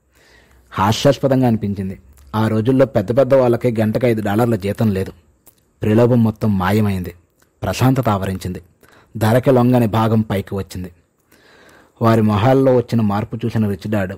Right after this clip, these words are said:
మృదువుగా నవ్వుతూ, "గుడ్. భయం, లోభం అనే భావాల వల్ల ప్రతి మనిషికి ఒక విలువ ఏర్పడుతుంది. డబ్బు లేకుండా పోతుంది అనే భయం, కష్టపడి పనిచేసేలా చేస్తుంది.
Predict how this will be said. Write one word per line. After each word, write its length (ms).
మృదువుగా 500
నవ్వుతూ, 380
"గుడ్. 140
భయం, 500
లోభం 420
అనే 180
భావాల 400
వల్ల 380
ప్రతి 300
మనిషికి 640
ఒక 140
విలువ 240
ఏర్పడుతుంది. 600
డబ్బు 280
లేకుండా 480
పోతుంది 560
అనే 160
భయం, 240
కష్టపడి 440
పనిచేసేలా 640
చేస్తుంది. 340